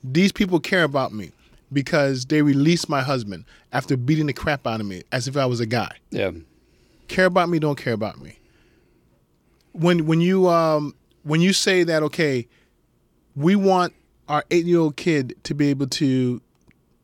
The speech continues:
Speaker 1: uh, we wanna make it a law that will allow our eight-year-old kid to be able to trans out, to transition out." Care about me, don't care about me.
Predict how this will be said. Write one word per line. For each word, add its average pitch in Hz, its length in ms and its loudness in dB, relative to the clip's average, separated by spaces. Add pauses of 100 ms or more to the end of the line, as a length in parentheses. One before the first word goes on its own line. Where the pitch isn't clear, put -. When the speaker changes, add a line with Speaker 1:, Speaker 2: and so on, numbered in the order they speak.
(240)
Speaker 1:
uh, 117 260 -4
we 156 120 4
wanna 175 280 4
make 165 280 2
it 185 80 2
a 170 60 2
law 135 560 0
that 131 260 0
will 135 160 0
allow 139 300 0
our 143 160 0
eight-year-old 143 440 -2
kid 123 360 -4 (340)
to - 80 -6
be 143 100 0
able 143 140 2
to 131 100 0
trans 156 680 -4
out, 135 280 -4
to - 140 -6
transition 147 600 -2
out." 135 280 -4 (1200)
Care 190 200 -2
about 175 280 -2
me, 165 120 0
don't 151 200 0
care 143 160 -4
about 113 260 -4
me. 90 120 -18